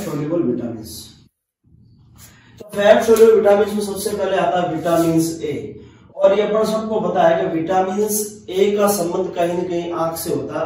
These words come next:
आई से होता है, और आई में रेटिना होता है, तो इसीलिए इसका नाम हो गया रेटिनॉल, रेटिनेल और रेटिनोइक एसिड, यानी अल्कोहल, एल्डिहाइड और एसिड के रूप में होता है। तो आप ये कह सकते हैं रेटिनॉल, रेटिनेल और रेटिनोइक एसिड। और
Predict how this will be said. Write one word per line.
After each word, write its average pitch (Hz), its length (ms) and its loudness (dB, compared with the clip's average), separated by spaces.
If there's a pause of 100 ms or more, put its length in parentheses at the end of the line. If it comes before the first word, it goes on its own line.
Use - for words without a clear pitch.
आई 170 180 -2
से 170 140 -4
होता 143 280 -6
है, 143 120 -6 (380)
और 185 240 2
आई 214 200 4
में 226 180 4
रेटिना 185 360 0
होता 151 280 0
है, 170 160 -2
तो 175 80 -8
इसीलिए 175 260 -8
इसका 165 260 -6
नाम 160 200 -4
हो 147 60 -6
गया 151 220 -2
रेटिनॉल, 151 1000 0 (540)
रेटिनेल 170 960 2 (160)
और 185 220 -4
रेटिनोइक 175 560 0
एसिड, - 360 -6 (280)
यानी 160 260 -4
अल्कोहल, 165 640 0
एल्डिहाइड 160 480 -2
और 156 140 -2
एसिड 151 260 -6
के 147 120 -10
रूप 143 140 -2
में 143 140 -4
होता 135 240 -8
है। 135 100 -8
तो - 680 -20
आप 175 240 -2
ये 180 100 -2
कह 180 140 -6
सकते 170 220 -8
हैं 165 100 0
रेटिनॉल, 165 720 2
रेटिनेल 156 600 -2
और 147 160 -2
रेटिनोइक 143 720 -2
एसिड। - 1200 -16
और 160 280 4